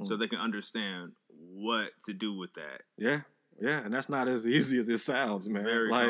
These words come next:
Speaker 1: complex.
Speaker 2: when you, you know, you can factor in a lot of different things, right? Like, not even just personalities and that, you know, that's a, that's a whole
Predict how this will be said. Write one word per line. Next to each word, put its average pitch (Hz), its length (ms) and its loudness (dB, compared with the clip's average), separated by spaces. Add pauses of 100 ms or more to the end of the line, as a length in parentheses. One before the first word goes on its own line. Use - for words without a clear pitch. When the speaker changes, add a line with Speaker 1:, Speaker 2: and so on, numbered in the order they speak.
(120)
Speaker 1:
complex. 82 440 -8
Speaker 2:
when 110 160 0
you, 117 320 2
you 113 180 -2
know, 104 160 0
you 123 120 0
can 113 100 -2
factor 113 400 0
in 101 60 0
a 101 60 -2
lot 107 140 0
of 101 80 0
different 95 260 -2
things, 90 360 -4
right? 90 260 -4
Like, 95 200 -4
not 110 200 0
even 101 240 0
just 101 160 -2
personalities 95 880 -6 (580)
and 98 160 -4
that, 85 260 -6
you 101 100 -4
know, 98 180 -4
that's 117 200 -2
a, - 80 -6
that's 113 240 -8
a 98 80 -4
whole 101 340 -4